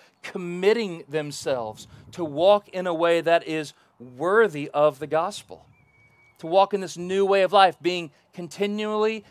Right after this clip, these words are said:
sanctified, being made holy as we live and follow Jesus. Those of us who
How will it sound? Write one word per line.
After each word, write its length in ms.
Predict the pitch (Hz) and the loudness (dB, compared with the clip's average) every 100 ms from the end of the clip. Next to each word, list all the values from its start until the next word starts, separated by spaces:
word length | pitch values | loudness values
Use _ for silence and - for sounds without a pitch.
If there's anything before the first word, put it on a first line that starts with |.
| _ | _
sanctified, 1000 | - - 202 208 220 180 151 151 131 120 | -12 -8 -2 -2 -2 -10 -4 0 0 0
being 380 | 175 165 147 151 | -6 -4 -8 -2
made 340 | 185 208 208 | 2 4 2
holy 720 | - - 208 202 175 139 113 _ _ | -8 -4 2 2 2 -4 -10 _ _
as 180 | 151 143 | -6 -2
we 80 | 165 | -2
live 240 | 170 180 | 0 -2
and 100 | 160 | -4
follow 320 | - 156 156 143 | -4 -2 -2 -4
Jesus. 400 | 175 180 117 - | -10 -12 -14 -10
Those 240 | 156 160 | -8 -8
of 100 | 165 | -6
us 180 | 165 - | -6 -6
who 220 | 165 | -12